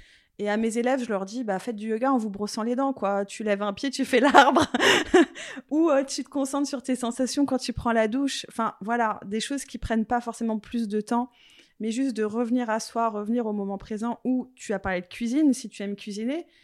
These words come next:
ça peut être ça, en fait. Et, euh, et après, euh, bah, le yoga ou autre activité, si tu commences à aimer,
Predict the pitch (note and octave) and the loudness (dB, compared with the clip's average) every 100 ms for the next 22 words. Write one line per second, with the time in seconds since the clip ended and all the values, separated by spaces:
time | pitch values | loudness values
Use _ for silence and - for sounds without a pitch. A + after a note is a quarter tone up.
0 | _ - G#3+ A#3 B3+ B3+ G4 C4+ G#3+ G3+ | _ -12 -6 -2 -2 -2 -2 0 -2 -8
1 | - _ _ _ _ _ _ - _ G#3 | -12 _ _ _ _ _ _ -20 _ 0
2 | G#3 G3+ G3 G3 F#3 F#3 F3+ F3 D#3 - | 2 4 2 2 0 0 -2 -4 -6 -6
3 | G3+ F#3+ - B3 C4 A3 E3+ E3+ D#3 - | -2 -2 -2 0 2 2 0 -4 -8 -12
4 | - - - _ F#3 F#3+ - - G3+ G#3+ | -18 -20 -20 _ -4 -4 -4 -8 -4 -2
5 | A3+ A#3 B3 - - C#4 C4+ - A3+ - | -2 2 0 0 0 0 0 -4 -8 -8
6 | G#3 - G3+ G#3 C4 C#4+ C#4+ - A#3+ - | -10 -10 -12 -8 -4 -4 -4 -8 -12 -10
7 | A3 G#3 - _ _ _ - A#3+ B3 - | -10 -10 -12 _ _ _ -2 0 0 0
8 | G#3+ - - A#3+ A#3+ C4 | -2 -2 0 2 4 0